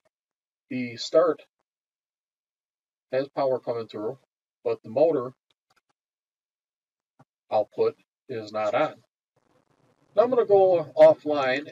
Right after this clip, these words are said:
and I'm gonna show you why this is not happening. I'm gonna come over here to main routine as you can see, there's nothing there. What I need to do is I need to call that routine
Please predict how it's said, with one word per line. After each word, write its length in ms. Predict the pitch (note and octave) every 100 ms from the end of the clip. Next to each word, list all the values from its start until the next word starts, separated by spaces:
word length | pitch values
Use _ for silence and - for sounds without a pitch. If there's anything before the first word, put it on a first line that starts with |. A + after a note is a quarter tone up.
| B2+
and 340 | B2+ B2 A#2+
I'm 160 | C3 C3
gonna 240 | C3 B2
show 340 | - - G3 G3+
you 320 | C#3+ C#3 D3+ _
why 340 | - - D#3+ D3+
this 260 | D3 -
is 140 | A#2 A2+
not 220 | G#2 -
happening. 420 | C#3 - - - _ _ _ _ _ _ _ _
I'm 60 | -
gonna 160 | F#3+
come 140 | E3 E3
over 200 | F3 D3+
here 140 | D#3+
to 120 | D3
main 260 | C3+ D3+ D3+
routine 500 | C3+ - F3 D3+ D3+ _ _ _ _ _ _ _ _ _ _ -
as 180 | C3
you 80 | -
can 160 | - -
see, 300 | - F3 D3+
there's 320 | C#3 C3+ -
nothing 320 | C#3+ - A#2
there. 340 | C3 D3 C3 D3+ _ _ _ _ _ _ _ _ _ _ _ -
What 120 | C#3+
I 60 |
need 240 | D3+ F#3 G#3
to 120 | D#3
do 280 | C3 E4 -
is 160 | C#4+
I 140 | - C#4
need 260 | - D#3+ -
to 140 | - _ -
call 320 | D3+ F3+ F#3+
that 240 | D#3+ C#3+ -
routine 720 | C3 A2+ - - B2+ G#2+ G2